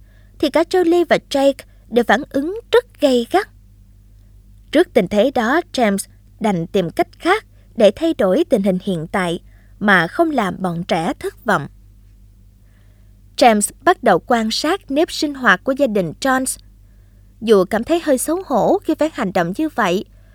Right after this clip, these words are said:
nhưng anh tin rằng mình có thể học được điều gì đó từ gia đình Jones. James nhận ra rằng Jones luôn dành khá nhiều thời gian cho các con.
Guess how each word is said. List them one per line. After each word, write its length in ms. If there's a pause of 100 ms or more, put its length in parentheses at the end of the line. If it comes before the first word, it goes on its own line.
(320)
nhưng 320
anh 180
tin 280
rằng 260 (300)
mình 180
có 120
thể 300
học 220 (100)
được 240
điều 140
gì 200
đó 300 (100)
từ 220
gia 120
đình 360
Jones. 400 (1300)
James 340 (160)
nhận 380
ra 200
rằng 220 (720)
Jones 360 (240)
luôn 320
dành 160
khá 240 (160)
nhiều 180
thời 300
gian 280
cho 180
các 300
con. 220